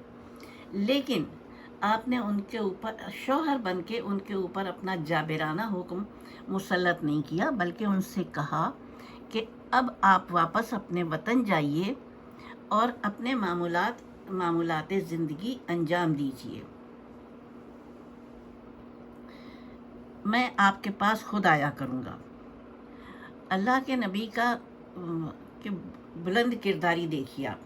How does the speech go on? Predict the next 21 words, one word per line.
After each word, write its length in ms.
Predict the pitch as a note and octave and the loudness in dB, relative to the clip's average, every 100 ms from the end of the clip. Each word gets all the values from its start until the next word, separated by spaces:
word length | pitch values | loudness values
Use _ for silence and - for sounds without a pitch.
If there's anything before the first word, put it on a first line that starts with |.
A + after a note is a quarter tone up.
| - - - - - - - | -16 -18 -18 -18 -18 -18 -2
پھر 220 | C4+ C4+ A3 A#3 - - | 2 2 0 -4 -8 -6
ملکہ 360 | F3+ G3 G3+ G#3+ | -2 -2 0 0
بلقیس 680 | F#3+ F3+ G#3 B3+ F#4 - - - - - - - - - | 0 -2 -2 -2 -4 -8 -16 -16 -16 -16 -18 -18 -14 0
اور، 280 | G3 G3 - - | 4 4 4 -2
اور 220 | F3+ F3+ F3+ | 0 2 2
حضرت 340 | E3+ E3+ G3+ | 2 2 0
سلیمان 420 | G3+ F3+ F3+ F3+ F3+ | 0 2 4 4 4
علیہ 140 | D#3+ | 2
السلام 460 | E3 - E3 D#3+ E3 | 0 0 2 4 2
کی 200 | - G#3 - | -2 -6 -4
تین 240 | G#3+ A#3 | 0 4
اولادیں 440 | G3+ D#3+ D3 C3+ C#3+ | 6 6 6 4 4
ہوئیں، 240 | C3+ A2+ D#3 - - - - - - | 2 0 -6 -12 -16 -16 -16 -12 -8
جن 260 | E3+ G#3 | -2 0
میں 260 | A3 A3+ A3 | 2 0 0
بیٹی 440 | E3+ F#3 G3 A#3+ | 2 2 2 0
کا 140 | A#3+ G#3 | 0 0
نام 280 | G3+ G3 | 2 4
میسا 380 | G3+ E3 D#3+ G3+ | 4 4 0 -2
تھا 240 | G#3 C4+ G4 - - - - - - | -2 -2 -4 -8 -16 -18 -18 -18 -2
اور 160 | F#3+ | 0